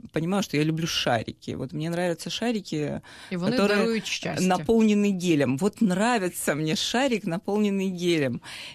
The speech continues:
Speaker 1: И, а, девочка плачет, а шарик летит. Э, женщина плачет, а шарик летит, да, её утешают, а шарик летит. Ну, то есть вот это вот ощущение грусти и счастья, мне кажется, они идут, э, друг с другом в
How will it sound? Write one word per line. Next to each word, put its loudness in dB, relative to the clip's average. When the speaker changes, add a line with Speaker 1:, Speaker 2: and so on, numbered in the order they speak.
Speaker 1:
И, 2
а, 2
девочка 0
плачет, -2
а 2
шарик -2
летит. -6
Э, -2
женщина 0
плачет, 0
а 2
шарик 0
летит, -4
да, -2
её 0
утешают, 0
а -2
шарик -4
летит. -6
Ну, -4
то 2
есть 0
вот -4
это -2
вот -2
ощущение 0
грусти 0
и 0
счастья, -2
мне -2
кажется, -2
они 0
идут, -4
э, 2
друг -2
с -2
другом 0
в -12